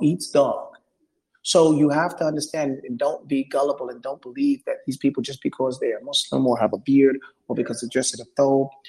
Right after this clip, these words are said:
or because of any other thing, he says he's Salafi or whatever he tells you, he's gonna do good business with you. Sadly, most of the cases that we deal with after family issues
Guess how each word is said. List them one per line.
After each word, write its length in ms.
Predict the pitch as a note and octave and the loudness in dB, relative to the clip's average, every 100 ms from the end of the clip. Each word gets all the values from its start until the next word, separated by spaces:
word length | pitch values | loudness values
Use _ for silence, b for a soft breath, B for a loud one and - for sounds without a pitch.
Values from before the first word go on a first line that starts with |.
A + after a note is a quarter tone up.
| B B | B B
or 140 | C#3 C#3 | -2 0
because 320 | C#3+ - D#3 | -2 -4 -2
of 60 | - | -2
any 200 | F3+ F#3+ | -2 -2
other 160 | D#3+ | -4
thing, 180 | C#3 C#3 | -2 -2
he 80 | C3 | -2
says 240 | C3+ C3+ | 2 2
he's 160 | B2 A#2+ | 2 2
Salafi 500 | - C#3+ C3+ C3+ C#3+ | 2 2 -2 -4 -4
or 60 | C#3 | -2
whatever 320 | E3 A#3 A3 | -2 -4 -4
he 140 | F#3+ | -6
tells 340 | - F#3 G3+ D3+ | -6 -4 -6 -8
you, 180 | C#3 D3 _ _ | -12 -14 _ _
he's 180 | - C#3+ | -4 -2
gonna 220 | D3 C3+ | -2 -4
do 120 | C3 | -4
good 220 | C3 B2+ C3 | -4 -4 0
business 380 | C#3+ C#3+ C3 | 0 0 -6
with 160 | - - | -8 -16
you. 80 | - _ _ b b b | -20 _ _ b b b
Sadly, 520 | - C3+ C3+ D#3 D#3 D#3 - - | 0 2 2 0 -6 -6 -16 -6
most 320 | C#3+ D#3+ - | -4 -4 -2
of 40 | |
the 60 | F3 | -2
cases 400 | E3+ D#3+ D#3+ C#3+ | 0 -2 -2 -6
that 160 | C#3+ | -6
we 140 | C3+ C3+ | -4 -4
deal 340 | C3 C#3+ D#3+ | 2 4 4
with 240 | B2+ A#2+ A#2 _ _ _ _ _ _ _ _ _ _ _ _ _ | 2 -4 -6 _ _ _ _ _ _ _ _ _ _ _ _ _
after 640 | D3 E3 - - D3+ C#3+ C#3+ - | 2 2 0 -2 -2 -2 -6 -2
family 520 | D#3 D#3 B2 A2 A2 _ _ _ _ - | 0 2 -2 -6 -12 _ _ _ _ -8
issues 540 | B2 - A2+ D#3+ - | -6 -4 -4 -6 -12